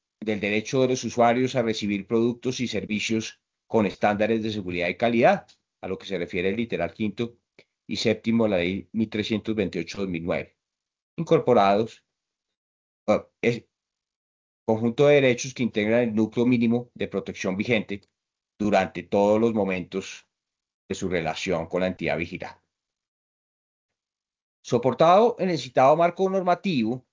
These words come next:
procede la delegatura a establecer si existe responsabilidad contractual de Seguros de Vida Suramericana S A,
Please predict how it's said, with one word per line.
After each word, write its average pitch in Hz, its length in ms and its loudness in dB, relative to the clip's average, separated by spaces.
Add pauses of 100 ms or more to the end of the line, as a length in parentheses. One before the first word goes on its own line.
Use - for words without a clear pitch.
(160)
procede 110 400 0
la 156 100 2
delegatura 113 540 0
a 131 40 2
establecer 135 600 0
si 110 100 -6
existe 110 380 -4
responsabilidad 117 640 -2
contractual 127 680 0 (540)
de 104 80 -2
Seguros 98 340 -4
de 117 120 0
Vida 92 160 0
Suramericana 92 720 -2
S 110 200 2
A, 104 260 0